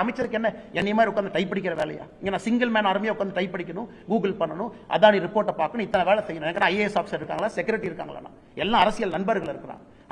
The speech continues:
அத்தனை ஐ ஏ எஸ் ஆஃபீஸர் வச்சிருக்கிறீங்க டேஞ்சர் கூட. ஒரு ஆள்கிட்ட கொடுத்து டைப் அடிக்கணும், டைப் அடிச்சு அதானி கொடுத்தியா? கேட்ட கேள்விக்கே சொல்லாம ஆக்ஸ்போர்டு போனதை பத்தி. நீ தான் உள்ளூர் ஸ்கூல்லயே படிச்ச, படிச்சேன்னா எனக்கு தெரியாது, கம்முனு இருக்க வேண்டியதுதான். நான் ஆக்ஸ்போர்ட் போனதெல்லாம் பெருமையா சொல்லிங்க ஐயா.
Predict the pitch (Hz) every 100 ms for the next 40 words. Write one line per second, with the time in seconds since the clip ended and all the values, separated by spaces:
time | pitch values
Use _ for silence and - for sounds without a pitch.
0 | 208 - 220 247 311 277 220 - 185 175
1 | 175 165 147 143 151 156 131 120 - -
2 | - - - - - - 311 285 240 277
3 | 247 220 - 202 214 - 196 180 - 190
4 | 220 202 160 262 170 202 208 - 160 156
5 | - - 302 381 - 359 240 254 254 247
6 | 262 - 214 240 220 226 311 - 269 196
7 | 180 165 - - - - - - - -
8 | - - - 233 220 269 311 277 208 208
9 | 170 151 147 - - 190 240 - 247 190
10 | - 151 - 311 320 247 190 165 - -
11 | - - - - - - 170 208 240 262
12 | 247 208 196 233 - 185 196 - 156 156
13 | 131